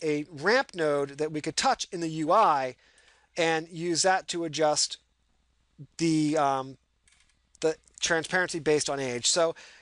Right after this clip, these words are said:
it's sort of up to you which way you prefer. You know, some people prefer, prefer to do it all on, you know, using the internal ramps,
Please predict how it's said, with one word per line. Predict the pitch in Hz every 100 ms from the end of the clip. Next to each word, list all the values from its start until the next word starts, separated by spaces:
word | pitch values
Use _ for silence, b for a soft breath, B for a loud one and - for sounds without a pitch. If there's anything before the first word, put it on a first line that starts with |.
| -
it's | -
sort | 370
of | 392
up | 269
to | -
you | 220 226 247
which | 220 -
way | 214
you | 208
prefer. | 185 - 208 214 233
You | 202
know, | 190
some | 180 196
people | 202 214 180
prefer, | - 180 185 180
prefer | 160 170 190 185
to | 190 - 185 156
do | 160
it | 170
all | 151 160 175 180
on, | 165 165 160 156 151 139 _ -
you | 156
know, | 147
using | 147 160 165
the | 156
internal | 147 175 202
ramps, | 214 214 233